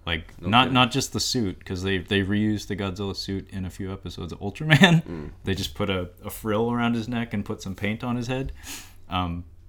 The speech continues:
Speaker 1: budget cuts, you know? <laughs> It's a hell of a thing. But, so you had the situation where the studio is realizing that, "Oh shit, like, this stuff's getting phased out. It's just not economically viable to put motion picture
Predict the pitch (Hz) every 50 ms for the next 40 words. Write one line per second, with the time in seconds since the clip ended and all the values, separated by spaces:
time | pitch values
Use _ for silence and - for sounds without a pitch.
0 | - - - - - - - - - - - 110 107 90 98 - - 90 90 87
1 | - - - 92 92 117 139 131 - 196 143 190 196 - 233 - - - - 104
2 | 98 135 127 123 120 104 104 - 110 95 92 92 90 107 98 - - - - -
3 | - - - - - - - - - - - - - 139 127 123 - 127 127 123
4 | 135 131 127 127 127 123 117 - - 120 - - 117 117 117 113 - - 104 104
5 | 98 104 104 101 98 95 101 95 - - - 113 104 101 101 98 98 98 98 90
6 | 92 101 98 98 98 95 95 92 95 92 98 95 90 92 92 - 104 104 95 92
7 | - - - 107 92 80 - - 87 87 87 - 101 95 - - 104 95 - -
8 | - 101 92 92 92 - - 95 95 92 87 - - 101 98 98 95 - - -
9 | - - - - - 95 - - - 95 90 90 78 78 90 85 - 92 90 90
10 | 92 92 - - 92 90 90 92 90 90 92 90 95 92 87 - - - - -
11 | 92 - - 101 95 92 - - 92 85 - 95 - - - 95 90 87